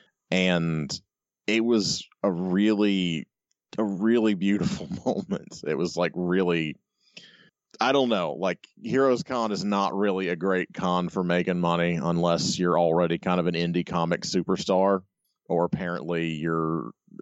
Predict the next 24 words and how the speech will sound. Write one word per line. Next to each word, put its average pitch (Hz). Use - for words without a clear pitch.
you're 190
Greg 175
Bo 87
Watson 87
and 82
you 82
already 85
have, 82
like, 85
a 80
huge, 82
like, 76
um, 78
local 82
cadre 90
of 80
people 90
that 87
are 90
gonna 82
come 85
see 92
you 85
anyway. 92